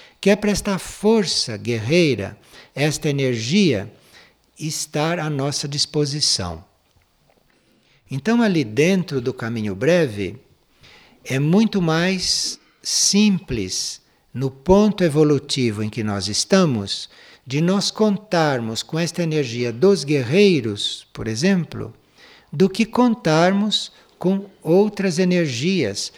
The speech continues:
com outras linhagens que precisaria de mais trabalho em nós, para elas poderem se manifestar mais livremente.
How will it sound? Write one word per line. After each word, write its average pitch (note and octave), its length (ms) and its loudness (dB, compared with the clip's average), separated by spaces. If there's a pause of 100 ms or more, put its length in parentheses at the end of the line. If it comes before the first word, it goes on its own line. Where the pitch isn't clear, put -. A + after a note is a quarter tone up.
(140)
com C#3+ 200 -4
outras F#3 420 2
linhagens E3+ 880 -2 (220)
que C#3 280 -4
precisaria E3+ 680 0
de D#3 140 2
mais F#3+ 400 2
trabalho C#3 840 0 (140)
em B2+ 140 -2
nós, C3+ 600 2 (200)
para B2 100 -6
elas C3+ 220 0
poderem C#3+ 460 2
se - 140 -4
manifestar C3+ 920 -4 (280)
mais C3 340 0
livremente. A#2+ 920 -4